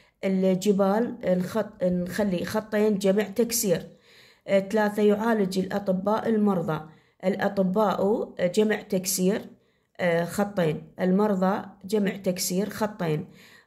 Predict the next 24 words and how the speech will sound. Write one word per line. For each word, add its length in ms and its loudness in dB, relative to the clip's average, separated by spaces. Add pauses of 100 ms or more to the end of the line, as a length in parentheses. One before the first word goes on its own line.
أربعة، 460 0
أغلقت 420 -2
شبابيك 640 0
الصفوف. 580 0 (320)
شبابيك، 920 0 (280)
آه، 160 4
جمع 320 2
تكسير 520 -2
خطين 500 -2
والصفوف 640 -2
جمع 240 2
تكسير 540 -2
خطين. 560 -2 (580)
آه، 220 6
سجد 440 2
المصلون 720 0
شكرا 400 -4
لله. 580 2
المصلون 640 0
هنا 280 2
جمع 340 0
مذكر 500 -2
سالم 480 -4
خط 360 -8